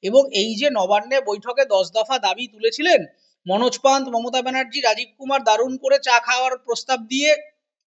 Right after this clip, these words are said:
খুব ছেলে ভোলানো কথা বলিয়ে বাড়ি পাঠিয়ে দিলেন। কিন্তু দশ দফা দাবির মধ্যে একটা দাবি হচ্ছে অভয়ার বিচার, খুব ভালো, সেটা হচ্ছে, আমি সরিয়ে দিলাম। বাকি ন দফা দাবির মধ্যে কি প্রোগ্রেশন? কিচ্ছু নেই। সেন্ট্রাল ওই,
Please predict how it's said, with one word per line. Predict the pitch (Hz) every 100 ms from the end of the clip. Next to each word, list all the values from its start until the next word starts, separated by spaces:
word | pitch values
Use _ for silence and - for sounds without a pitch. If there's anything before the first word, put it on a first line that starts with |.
| -
খুব | 285 320 262
ছেলে | - 254 254
ভোলানো | 262 262 277
কথা | 226 226 262
বলিয়ে | 262 320 320 - _ 240
বাড়ি | 262
পাঠিয়ে | 240 233 202
দিলেন। | 175 180
কিন্তু | 185 277 208
দশ | 202 196
দফা | 254 294
দাবির | 262 240 262
মধ্যে | 269 277
একটা | - 220 - 269
দাবি | 262 269
হচ্ছে | 277 285 339
অভয়ার | 240 220 220 196
বিচার, | 180 180 170
খুব | 277 226
ভালো, | 262 330
সেটা | 247 214
হচ্ছে, | 214 - - - - -
আমি | 226
সরিয়ে | 208 247 220 165
দিলাম। | 143 131 _ _ _
বাকি | 202 226 320
ন | 294 277
দফা | 294 294
দাবির | 294 294 294
মধ্যে | 294 285
কি | 311 320
প্রোগ্রেশন? | 277 277 302 254 208
কিচ্ছু | 320 320 320
নেই। | 233 139 _ _ -
সেন্ট্রাল | - 247 262 294 294
ওই, | 294 277